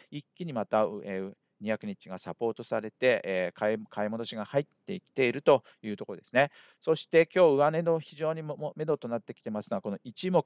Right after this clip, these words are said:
の転換線、ようやくこう下がってきたんですけれども、昨日転換線百三十七円の六二にあったんですが、今日ですね、一円ほど落ちてきています。百三十六円の七六が今日の一目の転換線なんですね。まあ、ですから、あ、転換線の七六や昨日高値の六円の八六だったですね。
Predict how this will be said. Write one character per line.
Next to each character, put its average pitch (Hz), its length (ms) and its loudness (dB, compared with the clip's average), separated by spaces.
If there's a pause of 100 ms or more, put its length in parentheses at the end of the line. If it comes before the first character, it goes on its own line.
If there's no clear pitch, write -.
の 101 60 -2
転 143 240 -4
換 156 240 2
線、 98 220 -2
よ 147 120 -2
う 165 40 4
や 170 80 4
く - 60 -20
こ 165 100 -2
う 151 40 0
下 160 100 -4
が 165 60 2
っ 165 60 0
て - 100 -20
き 117 40 -20
た 95 120 -6
ん 85 40 -12
で 85 80 -12
す - 80 -20
け 101 100 -6
れ - 20 -2
ど 98 60 -8
も、 98 60 -8
昨 143 300 -4
日 233 80 -4
転 185 280 0
換 220 180 4
線 156 160 0
百 - 240 -2
三 220 180 0
十 113 160 -6
七 123 380 2
円 202 120 0
の 190 80 -2
六 185 220 -4
二 180 80 -6
に 175 80 -4
あ 175 60 0
っ - 40 -4
た - 140 -4
ん 175 60 -10
で - 80 -16
す - 120 -20
が、 107 220 4 (360)
今 226 120 6
日 202 40 4
で 151 80 -4
す - 100 -6
ね、 127 60 0
一 - 280 -6
円 196 160 2
ほ 175 60 -2
ど 170 120 6
落 185 140 0
ち - 60 -12
て 110 100 -4
き - 60 -20
て 95 100 -8
い 87 80 -6
ま 85 140 -12
す。 - 160 -20 (240)
百 135 200 -2
三 214 220 6
十 135 140 0
六 185 400 -2
円 175 260 2
の 175 140 2
七 131 280 0
六 175 280 -2
が 156 120 2
今 139 300 2
日 - 20 -2
の 120 140 0
一 107 160 -8
目 113 160 -4
の 85 60 -12
転 101 180 -10
換 107 80 -6
線 - 160 -10
な - 60 -20
ん - 40 -20
で - 80 -20
す - 60 -18
ね。 143 140 6 (320)
ま 165 60 -2
あ、 - 20 -4
で 190 100 4
す - 80 -8
か 156 120 6
ら、 156 280 6
あ、 139 80 2
転 165 280 -4
換 185 200 -2
線 127 200 -6
の 110 100 -10
七 113 240 -8
六 123 240 -10
や 123 120 0
昨 127 280 -8
日 143 160 -20
高 117 180 -8
値 107 120 -4
の 98 180 -6
六 101 340 -6
円 139 260 0
の 135 140 2
八 - 340 -10
六 147 200 -4
だ 139 60 0
っ - 40 -2
た - 100 -20
で - 60 -20
す - 100 -16
ね。 180 140 6